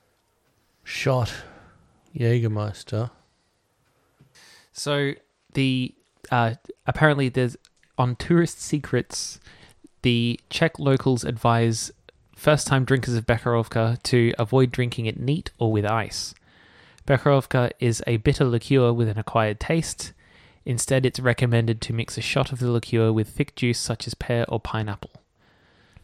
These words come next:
Speaker 2: So, actually, that makes it sound like you sip it.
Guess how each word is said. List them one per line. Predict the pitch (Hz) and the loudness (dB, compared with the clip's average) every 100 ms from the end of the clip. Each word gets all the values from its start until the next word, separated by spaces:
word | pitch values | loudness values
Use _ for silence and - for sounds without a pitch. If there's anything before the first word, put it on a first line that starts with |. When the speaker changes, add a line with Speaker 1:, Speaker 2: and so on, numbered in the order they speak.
| _ _ _ | _ _ _
Speaker 2:
So, | - 120 120 - | -2 0 0 -2
actually, | - 160 131 | -2 0 0
that | 170 | 0
makes | 165 - | -2 -4
it | - | -4
sound | 113 113 | -2 0
like | 113 107 - | 0 -2 -4
you | 98 | -8
sip | - 131 - | -4 -2 -2
it. | 110 _ | -4 _